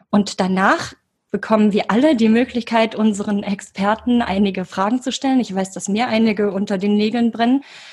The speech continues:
aber es geht ja darum, dass ihr auch Fragen stellen könnt und sagen könnt, was ihr zu dem Thema meint.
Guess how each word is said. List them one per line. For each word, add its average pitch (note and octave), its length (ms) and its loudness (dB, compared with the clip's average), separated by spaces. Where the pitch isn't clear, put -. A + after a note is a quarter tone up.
aber G#3+ 640 2
es - 160 -4
geht G#3+ 160 0
ja F#3+ 60 -2
darum, F#3 280 -2
dass F#3 180 -6
ihr F#3+ 180 -4
auch A#3+ 260 0
Fragen G3 340 -4
stellen F3 280 -6
könnt C#4 440 2
und G3 360 -4
sagen G3+ 320 -2
könnt, G3 320 -4
was F3+ 200 -8
ihr A3 320 0
zu F#3+ 240 -6
dem F#3+ 240 -2
Thema C4+ 520 2
meint. F#3 460 -2